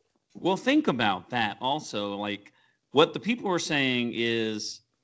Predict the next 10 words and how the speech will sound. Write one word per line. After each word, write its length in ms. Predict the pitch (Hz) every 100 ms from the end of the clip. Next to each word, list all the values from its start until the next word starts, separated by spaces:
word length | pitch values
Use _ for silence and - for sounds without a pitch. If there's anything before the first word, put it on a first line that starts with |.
| _ _ _ _
"We're 200 | 113 139
up 160 | 151 -
thirteen 520 | 156 151 - 160 151
runs. 420 | 123 123 120 120
They 120 | 123
have 100 | 123
a 60 | 117
position 500 | 123 107 113 - 117
player 280 | 101 107 95
pitching." 480 | - 95 - 82